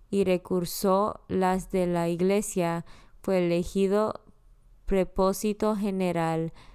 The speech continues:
siendo memorable por su austeridad de vida y oración.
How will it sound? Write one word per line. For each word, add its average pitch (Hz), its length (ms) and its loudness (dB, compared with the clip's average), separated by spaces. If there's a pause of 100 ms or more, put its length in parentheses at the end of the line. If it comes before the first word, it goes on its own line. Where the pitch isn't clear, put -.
(100)
siendo 185 800 0
memorable 175 840 2
por 180 360 0
su 190 360 -2 (360)
austeridad 180 920 0
de 175 220 -2
vida 175 460 0
y 214 180 0
oración. 170 800 -2